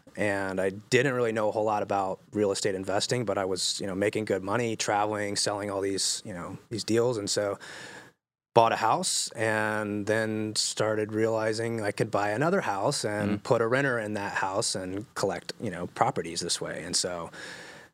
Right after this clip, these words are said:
Speaker 1: once I had that sort of aha moment, it was like an obsession, right? Uh, everything I could learn about real estate, every book I could read, get my hands on.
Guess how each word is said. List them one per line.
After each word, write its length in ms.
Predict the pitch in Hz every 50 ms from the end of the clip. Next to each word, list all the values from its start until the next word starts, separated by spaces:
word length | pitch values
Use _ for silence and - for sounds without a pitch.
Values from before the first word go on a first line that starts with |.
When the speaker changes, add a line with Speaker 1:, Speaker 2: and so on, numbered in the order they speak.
| _ _ _ -
Speaker 1:
once 320 | - 113 135 160 170 -
I 100 | 165 139
had 280 | 117 - 147 143 139 131
that 180 | 135 123 110 -
sort 120 | 143 123
of 80 | 110 -
aha 440 | 107 113 117 107 - 127 123 110
moment, 400 | 104 98 101 117 123 120 107 104
it 60 | 101 87
was 200 | 92 95 - -
like 260 | 98 95 95 92 - - - - - - -
an 100 | 117 110
obsession, 600 | 104 - - - 98 92 - - 87 78 76 - - -
right? 340 | - 87 90 90 95 - - -
Uh, 280 | - 50 - - 85 90
everything 420 | - - 123 117 123 120 - 127 117
I 120 | 107 107
could 160 | - 120 104
learn 260 | 104 110 110 110 107
about 300 | 104 95 107 110 120 113
real 180 | 101 113 110 104
estate, 380 | 101 - - 113 107 107 104 101
every 200 | 101 101 98 98
book 280 | - - 135 120 -
I 100 | 123 113
could 160 | 107 - 110
read, 320 | 107 107 107 107 107 107 104
get 140 | 113 98 95
my 100 | 104 95
hands 320 | 110 117 104 104 98 -
on. 340 | 98 98 98 98 98 95